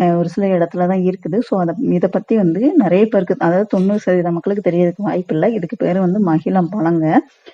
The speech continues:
இ-, இது வந்து இப்படிதான் இருக்குது. அதாவது இதனுடைய டேஸ்ட் எப்படி இருக்கும் அப்படின்னு பார்த்தீங்க அப்படின்னா, முட்டை இருக்கு பாத்தீங்களா, முட்டையோட மஞ்சக்கரு மாதிரி ரொம்ப சாஃப்டா இருக்குது. விதை சப்போட்டா பழம் விதை மாதிரி இருக்கு. சுவையுமே சப்போட்டா பழம் மாதிரி அந்த கொஞ்சம்,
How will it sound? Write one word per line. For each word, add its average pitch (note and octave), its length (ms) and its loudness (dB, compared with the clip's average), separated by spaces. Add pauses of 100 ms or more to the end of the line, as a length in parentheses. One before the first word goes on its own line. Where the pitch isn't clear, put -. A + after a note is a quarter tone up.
(460)
இ-, - 140 2
இது B3+ 200 6
வந்து B3+ 240 6
இப்படிதான் A3 540 0
இருக்குது. F#3+ 380 -2
அதாவது G3+ 300 2
இதனுடைய F#3+ 520 0
டேஸ்ட் C4 240 4
எப்படி G3+ 260 2
இருக்கும் G3 320 0
அப்படின்னு F#3 260 2
பார்த்தீங்க G3+ 320 0
அப்படின்னா, F3 480 2 (760)
முட்டை A3 380 4
இருக்கு G#3 260 -2
பாத்தீங்களா, F3 320 -6
முட்டையோட G3+ 520 -4 (100)
மஞ்சக்கரு F#3+ 500 -2
மாதிரி E3+ 360 0
ரொம்ப B3 400 -2 (160)
சாஃப்டா F#3 280 -2
இருக்குது. F3 580 0 (680)
விதை C4 260 6 (120)
சப்போட்டா C4 500 2
பழம் F#3+ 240 2
விதை F#3 180 2
மாதிரி F3+ 320 2
இருக்கு. F3 540 -2
சுவையுமே G#3+ 420 4 (100)
சப்போட்டா G3 360 0
பழம் F#3 160 -2
மாதிரி F#3 300 0
அந்த F3+ 180 0
கொஞ்சம், F3+ 460 -2